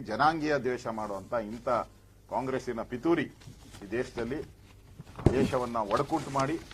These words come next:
ಜನರ ಮಧ್ಯೆ ಬಣ್ಣದಿಂದ, ಚರ್ಮದ ಬಣ್ಣದ ಮೇಲೆ ಅವರನ್ನ ಅಳೆಯುವಂತ ಒಂದು ಹೀನಾಯ ಸಂಸ್ಕೃತಿಗೆ ಕಾಂಗ್ರೆಸ್ ಬಂದಿದೆ.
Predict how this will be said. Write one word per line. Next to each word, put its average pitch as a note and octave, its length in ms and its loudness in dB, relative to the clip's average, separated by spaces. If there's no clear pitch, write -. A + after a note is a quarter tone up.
ಜನರ C#3+ 240 2
ಮಧ್ಯೆ C3+ 340 0
ಬಣ್ಣದಿಂದ, D3+ 520 2
ಚರ್ಮದ F#3+ 400 6
ಬಣ್ಣದ D#3+ 360 2
ಮೇಲೆ A#2 200 2
ಅವರನ್ನ B2 300 2
ಅಳೆಯುವಂತ D3+ 440 8
ಒಂದು G#2 200 -4
ಹೀನಾಯ E3 380 4
ಸಂಸ್ಕೃತಿಗೆ B2+ 640 -4
ಕಾಂಗ್ರೆಸ್ B2 380 -2
ಬಂದಿದೆ. G#2 360 -4